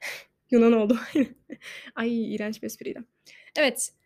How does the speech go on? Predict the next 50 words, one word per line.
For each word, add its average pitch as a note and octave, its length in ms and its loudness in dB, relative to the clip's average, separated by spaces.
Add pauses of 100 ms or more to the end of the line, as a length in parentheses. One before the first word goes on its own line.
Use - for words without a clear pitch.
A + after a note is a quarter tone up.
(160)
e, A3+ 200 -4
grip C#4+ 260 2
olmuşum. C4 400 0
Bu D4 80 4
arada, D4+ 500 2
e, G3+ 240 -6
tam C#4+ 300 -2
bir D4+ 60 2
hafta D#4 280 0
önce A3 260 0
hocamla B3 480 0
konuşuyorduk A3+ 540 -6
ve A3+ 120 0
bana B3 220 0
dedi D4 180 -4
ki, D#4+ 360 -2 (100)
"Hani A#3+ 180 -4
herkes C4 420 0
hasta, C#4+ 280 -4
dikkat A#3+ 240 -6
et, D#4 120 -6
istersen B3 520 -4
birazcık A#3+ 320 -4
maske B3 340 -8
tak." D4 240 -8
dedi. C#4+ 280 -2 (760)
Ben D#4+ 160 2
de E4+ 80 2
"Tamam." C#4 340 0
deyip C4 200 -2
geçiştirdim. A3+ 680 -4
Ondan A#3 280 0
sonra A3+ 340 -6
hasta G#3+ 300 -6
oldum. G3+ 160 -4
Hatta A#3+ 320 -2
bir A#3+ 60 4
gün G#3+ 180 2
sonra G3 400 -8
oldum. B3+ 200 -6 (380)
Bir D#4+ 60 6
de G4 100 6
şey D#4+ 180 0
oldu, A#3+ 160 0
bir C4+ 60 6
arkadaşım C#4+ 460 -2
şey C4+ 180 -2
dedi B3 140 -2
etütte G3 320 -8
bana, G#3 260 -10